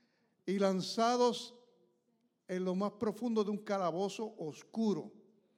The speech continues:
Y después de estar heridos y adoloridos, le aseguraron los pies en el cepo. ¿Alguien sabe lo que es el cepo? Le,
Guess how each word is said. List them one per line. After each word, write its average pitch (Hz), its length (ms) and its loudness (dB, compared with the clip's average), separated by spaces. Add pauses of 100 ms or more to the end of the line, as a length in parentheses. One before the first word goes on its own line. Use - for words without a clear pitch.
(1300)
Y 170 100 -6
después 180 360 0
de 269 80 2
estar 262 260 0
heridos 247 760 0 (280)
y 214 100 -4
adoloridos, 190 960 0 (2250)
le 180 100 -8
aseguraron 175 440 -4
los 202 120 0
pies 220 260 0
en 202 100 0
el 165 80 -4
cepo. 185 400 0
¿Alguien 208 200 0
sabe 220 240 -2
lo 214 80 -4
que 214 120 -6
es 208 40 -2
el 208 80 -2
cepo? 165 480 -8 (4000)
Le, 170 240 -4